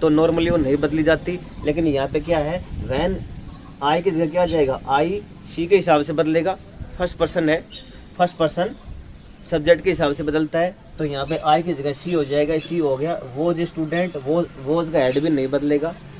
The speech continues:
लेकिन यहाँ पे "I could not go out alone" की जगह "She was not allowed to go" आ जाएगा। ठीक है, तो यहाँ पे could not को किस में बदलेंगे,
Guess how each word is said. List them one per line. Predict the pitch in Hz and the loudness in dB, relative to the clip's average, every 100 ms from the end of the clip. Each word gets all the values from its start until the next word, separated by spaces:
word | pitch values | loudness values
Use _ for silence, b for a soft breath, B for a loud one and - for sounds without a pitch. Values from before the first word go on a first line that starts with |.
| - - | -18 -6
लेकिन | 147 175 | -4 0
यहाँ | 147 120 131 | -2 0 -2
पे | 139 - - | 0 0 0
"I | 156 | 2
could | 175 170 185 | 0 0 -4
not | 180 202 208 | 4 4 4
go | 170 185 190 | 0 2 6
out | 175 180 | 6 6
alone" | 170 175 175 | 4 2 2
की | 170 | 0
जगह | 143 180 - - - - - | 0 0 -2 -8 -20 -14 -4
"She | 202 185 | -2 0
was | 180 175 165 160 | 2 2 2 2
not | 170 196 | 2 2
allowed | - - 156 156 160 185 180 165 | 0 -4 -4 2 4 2 0 -6
to | 180 156 | -4 0
go" | 165 135 | 2 2
आ | |
जाएगा। | 104 110 101 95 - - - - - - - - - - | 0 -6 -6 -10 -16 -20 -20 -20 -18 -16 -14 -14 -14 -6
ठीक | 170 156 | -2 2
है, | 185 - - - - - | 2 0 -14 -18 -16 -4
तो | 165 | 0
यहाँ | 147 139 135 | 2 0 -2
पे | 175 220 - - - - - - - - - - | -4 -4 -10 -18 -16 -16 -16 -16 -16 -18 -14 -4
could | 185 175 | -2 0
not | 185 208 196 | 4 4 2
को | 180 | -4
किस | 180 170 | -6 -4
में | 170 | -2
बदलेंगे, | 165 156 156 156 196 | 2 2 2 2 0